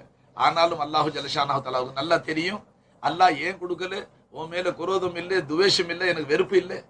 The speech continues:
துனியாவை படைச்சதே உனக்காகத்தான் அல்லாஹ் தஆலா சொல்றான். நீ கலீஃபத்துல்லா, இந்த பூமியில உனக்கு ஆ-, பூ-, பூமி வானம் பூமி நீ சொல்றபடி கேட்க காத்துக்கிட்டு. ஆனா நாம் அல்லாஹு தஆலாவுடைய நல்லடியார்களாக,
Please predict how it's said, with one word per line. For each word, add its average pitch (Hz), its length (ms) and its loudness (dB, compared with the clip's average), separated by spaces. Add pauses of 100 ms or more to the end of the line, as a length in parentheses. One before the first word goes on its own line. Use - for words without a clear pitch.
(260)
துனியாவை 196 460 4
படைச்சதே 202 480 2
உனக்காகத்தான் 190 580 2
அல்லாஹ் 160 220 0
தஆலா 131 180 -8
சொல்றான். - 260 -20
நீ - 60 -20 (120)
கலீஃபத்துல்லா, 165 540 -2 (640)
இந்த 151 140 -6 (100)
பூமியில 220 460 2
உனக்கு 170 300 2
ஆ-, 143 180 4
பூ-, 147 240 -12
பூமி 233 320 -2 (520)
வானம் 254 440 6
பூமி 247 220 -10
நீ 226 100 -8
சொல்றபடி 226 380 2
கேட்க 214 280 -4
காத்துக்கிட்டு. 175 440 0 (300)
ஆனா 170 160 4 (180)
நாம் 220 240 2 (160)
அல்லாஹு 214 300 -2 (100)
தஆலாவுடைய 165 420 0
நல்லடியார்களாக, 160 680 -6